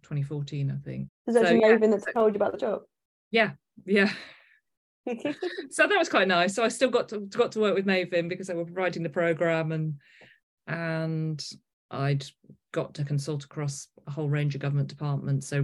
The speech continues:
Speaker 1: big delivery departments, small agencies, bits of the military, you know, just very different operating models, to, you know, a sort of a broad civil service culture,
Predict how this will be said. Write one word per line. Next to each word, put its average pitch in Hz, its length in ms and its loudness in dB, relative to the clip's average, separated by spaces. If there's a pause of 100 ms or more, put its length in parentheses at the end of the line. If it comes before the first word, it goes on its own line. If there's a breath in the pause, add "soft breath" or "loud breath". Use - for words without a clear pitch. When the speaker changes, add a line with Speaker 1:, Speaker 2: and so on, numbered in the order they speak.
(120)
Speaker 1:
big 143 300 0 (360)
delivery 147 340 -4
departments, 143 600 -4
small 143 720 -2 (420 soft breath)
agencies, 143 1300 -2 (480)
bits - 260 -6
of 143 100 -6
the 151 80 -4
military, 151 500 -2
you 151 60 -2
know, 147 100 2
just 190 280 -6
very 190 280 4
different 165 340 -4
operating 143 420 -2
models, 139 340 -2
to, - 100 -20 (140)
you 156 140 -2
know, 135 140 0 (500 soft breath)
a 156 80 -4
sort 143 220 -6
of 139 260 -4
a 156 60 -2
broad 180 380 2
civil 165 240 -4
service 143 360 -4
culture, 139 640 -4